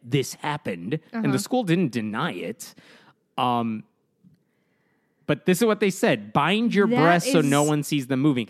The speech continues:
Speaker 1: These were not strip teases they were doing. They were, like, singing, wearing, I, what I assume is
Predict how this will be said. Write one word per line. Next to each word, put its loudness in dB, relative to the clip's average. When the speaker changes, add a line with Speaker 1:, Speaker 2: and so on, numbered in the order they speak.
Speaker 1:
These 2
were 2
not 0
strip -2
teases 2
they 0
were 4
doing. -2
They 2
were, 2
like, 2
singing, 0
wearing, 2
I, 0
what -2
I -2
assume -2
is -4